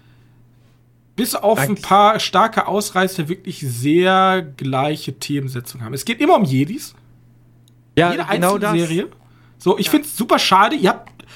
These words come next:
Speaker 1: also entweder Disney ist hingegangen und hat gesagt, „Ihr macht über Jedis und sonst nichts.“ Ja? Was ich aber komisch fänd, weil's ja eh nicht kein offizieller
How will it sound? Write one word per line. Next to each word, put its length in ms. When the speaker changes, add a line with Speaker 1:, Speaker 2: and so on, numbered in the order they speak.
Speaker 1:
also 160
entweder 420
Disney 280
ist 100
hingegangen 440
und 60
hat 140
gesagt, 260
„Ihr 60
macht 220
über 120
Jedis 420
und 60
sonst 300
nichts.“ 320
Ja? 280
Was 120
ich 100
aber 100
komisch 400
fänd, 220
weil's 160
ja 80
eh 80
nicht 160
kein 120
offizieller 600